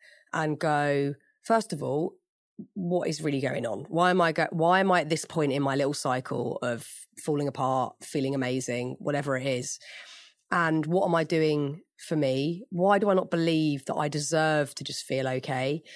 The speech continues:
Um, why am I pushing myself so hard? Like, what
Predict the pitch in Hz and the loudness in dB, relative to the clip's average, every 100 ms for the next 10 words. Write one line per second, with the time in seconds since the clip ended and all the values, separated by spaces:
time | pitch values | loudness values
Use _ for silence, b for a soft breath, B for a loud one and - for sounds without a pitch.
0 | B B B - 170 170 170 170 170 165 | B B B 0 2 4 4 4 2 2
1 | - 180 180 190 185 - 190 - 233 180 | -2 0 2 4 0 -2 -4 -2 0 0
2 | - 147 135 - 139 110 135 156 165 170 | 0 -4 -4 -6 -6 -4 -4 -4 -4 -4
3 | 156 175 190 | 0 0 0